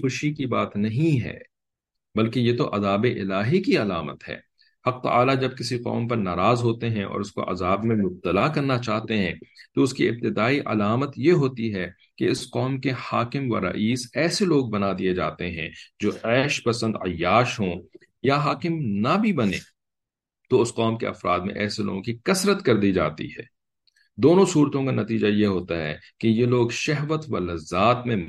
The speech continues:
मस्त होकर अल्लाह की नाफरमानियां खुद भी करते हैं और दूसरों के लिए भी उसकी राह हमवार करते हैं, बिलाखिर उन पर अल्लाह ताला का अजाब आ जाता है। ठीक है, तो देखें इसको कहते हैं अब बिल्कुल a completely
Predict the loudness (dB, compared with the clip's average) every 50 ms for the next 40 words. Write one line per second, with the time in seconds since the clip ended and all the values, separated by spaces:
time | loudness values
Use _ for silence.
0 | 0 2 2 2 0 -2 -8 -6 -6 -6 -6 -6 -8 -12 -12 -10 -8 -6 -4 -4
1 | -4 -4 -6 -8 -10 -12 -12 -12 -14 -12 -12 -10 -10 -10 -10 -12 -8 -6 -6 -4
2 | -4 -4 -2 0 0 -2 0 0 2 2 2 2 0 -2 -6 -12 -16 -20 -12 -2
3 | 0 0 0 2 4 6 6 6 6 6 2 2 2 2 2 2 0 0 2 0
4 | 0 2 2 0 0 0 0 0 0 -2 -2 -2 -2 -2 0 2 2 2 0 0
5 | -4 -6 -6 -4 -4 -4 -4 -6 -8 -10 -12 -12 -10 -10 -10 -8 -2 0 0 0
6 | 0 -2 -8 -16 _ _ -20 -20 -20 _ _ 2 4 6 6 6 6 4 2 0
7 | 0 -2 -2 -4 -6 -6 -6 -6 -6 -6 -6 -8 -8 -8 -8 -10 -8 -8 -8 -8
8 | -8 -6 -4 -2 -2 -4 -4 -8 -14 _ _ _ _ -6 -4 -4 -4 -6 -10 -12
9 | -14 -16 -16 -16 -18 -18 -18 -20 _ _ _ _ _ _ _ _ _ _ _ _
10 | _ _ _ _ _ _ _ _ -4 -4 -2 -2 -2 -4 -4 -8 _ _ _ _
11 | _ _ 0 2 2 4 4 2 2 0 -2 -2 -2 -2 0 2 2 0 0 0
12 | -2 -2 -2 -2 -2 -4 -4 -6 -4 -4 -6 -6 -6 -10 -6 _ 0 0 2 0
13 | -2 -2 0 2 2 2 2 0 -4 -8 -6 -6 -4 -4 -4 -4 -4 -2 -2 0
14 | 2 2 2 2 0 -2 -2 -2 -2 -2